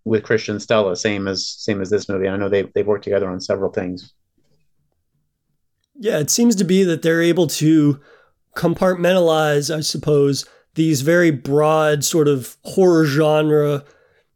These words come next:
Speaker 2: uh, buzzwords, if you will, right? Creature feature romance, uh, zombie movie, but they're able to retain the human quality that ultimately I find makes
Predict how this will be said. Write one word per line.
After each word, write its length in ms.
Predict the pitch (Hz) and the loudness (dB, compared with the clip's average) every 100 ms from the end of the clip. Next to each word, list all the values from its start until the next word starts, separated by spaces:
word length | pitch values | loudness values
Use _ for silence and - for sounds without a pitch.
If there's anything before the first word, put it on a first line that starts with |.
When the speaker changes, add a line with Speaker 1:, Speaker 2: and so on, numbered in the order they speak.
| _ - | _ -18
Speaker 2:
uh, 100 | 139 - - _ 185 | -16 -16 -20 _ -2
buzzwords, 520 | 180 147 151 147 147 | 0 2 2 2 0
if 120 | 143 | 0
you 80 | 143 | 0
will, 180 | 139 139 | 2 0
right? 220 | 147 160 | 0 0
Creature 360 | - 190 - 180 | 0 -2 0 -2
feature 360 | 175 165 170 | 0 0 2
romance, 600 | 151 156 151 151 151 139 - | 4 4 2 0 0 -2 -6
uh, 440 | 170 143 143 156 233 | -4 -4 -4 -6 -6
zombie 420 | 135 165 160 156 | -2 2 2 0
movie, 520 | 151 147 143 147 143 - _ - | 2 2 2 2 0 -4 _ 0
but 360 | 170 165 - | 2 2 0
they're 160 | 170 185 | 2 4
able 280 | 190 185 170 | 4 2 0
to 220 | - 156 | 0 2
retain 480 | 147 - 170 165 156 | 2 2 4 4 2
the 60 | |
human 320 | 139 175 151 | 2 2 2
quality 460 | 135 160 160 135 139 | 0 0 0 2 0
that 360 | 135 135 139 _ _ - | -2 -4 -6 _ _ -4
ultimately 520 | 156 156 147 151 143 | -4 0 -2 0 -2
I 80 | 135 | -2
find 360 | 156 143 139 | -6 -4 -2
makes 400 | 147 147 - - | -2 0 0 -2